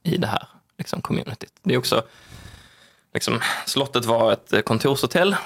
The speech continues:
på femtonhundra kvadrat i mitten på, eh, mitt emot det kungliga slottet på Slottsbacken. Och där, ehm,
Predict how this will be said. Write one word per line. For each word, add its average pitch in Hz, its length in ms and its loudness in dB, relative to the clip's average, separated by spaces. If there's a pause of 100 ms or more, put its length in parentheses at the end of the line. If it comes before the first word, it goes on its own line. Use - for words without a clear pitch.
(140)
på - 200 2
femtonhundra 113 500 0
kvadrat - 560 0
i 185 220 0
mitten - 360 -4
på, - 280 -2 (500)
eh, 101 200 -6 (140)
mitt - 340 -6
emot 113 180 -4
det - 80 -4
kungliga 120 320 2
slottet - 420 0
på - 60 0
Slottsbacken. - 600 0 (800)
Och - 220 -2
där, 120 460 2 (520)
ehm, 113 640 2